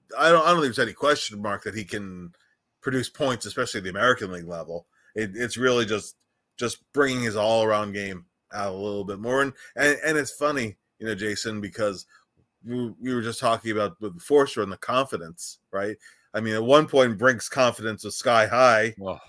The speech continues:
Speaker 1: and with,
Speaker 2: yeah.
Speaker 1: and, and, uh, you know, young players, it changes in a hurry, right? You go,
Speaker 2: Fleeting.
Speaker 1: you go a few games, they,
Speaker 2: Yep.
Speaker 1: you know, they,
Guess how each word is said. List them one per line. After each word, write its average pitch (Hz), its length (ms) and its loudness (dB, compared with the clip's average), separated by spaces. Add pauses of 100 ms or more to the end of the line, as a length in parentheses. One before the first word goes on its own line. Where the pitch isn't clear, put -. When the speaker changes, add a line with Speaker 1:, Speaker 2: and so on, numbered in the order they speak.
(160)
Speaker 1:
and 123 120 -2
with, 127 100 -4
Speaker 2:
yeah. 76 120 -12 (100)
Speaker 1:
and, 110 340 -4
and, 113 280 -2
uh, 110 320 4 (260)
you 120 80 -4
know, 120 100 0
young 135 320 4
players, 123 720 0 (140)
it 139 160 -2
changes 143 380 -2
in 135 80 -4
a - 20 -2
hurry, 139 340 -2 (220)
right? 110 280 -4 (180)
You 117 120 -2
go, 120 80 6
Speaker 2:
Fleeting. 120 180 -2
Speaker 1:
you 127 60 0
go 131 120 6
a 117 40 -2
few 143 260 -2
games, 127 460 -2
they, 95 220 -4
Speaker 2:
Yep. 98 140 -10 (300)
Speaker 1:
you 104 100 -8
know, 104 220 -4
they, 92 480 -8